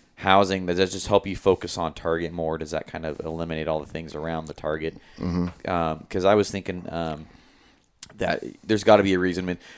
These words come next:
Speaker 1: if it did, wasn't giving a benefit outside of, um, whatever thing, there has to be a direct benefit to accuracy, or else,
Speaker 2: Absolutely.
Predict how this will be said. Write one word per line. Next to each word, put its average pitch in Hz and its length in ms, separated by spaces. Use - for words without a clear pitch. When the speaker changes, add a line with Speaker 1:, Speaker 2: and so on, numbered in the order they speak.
Speaker 1:
if 107 100
it 113 100
did, 131 160
wasn't 127 240
giving 101 240
a 90 40
benefit 87 580
outside 87 640
of, 80 560
um, 71 540
whatever 92 500
thing, 87 480
there 98 140
has 113 220
to 104 60
be 90 120
a 82 100
direct 82 340
benefit 78 340
to - 100
accuracy, 78 600
or 73 60
else, 71 80
Speaker 2:
Absolutely. 64 580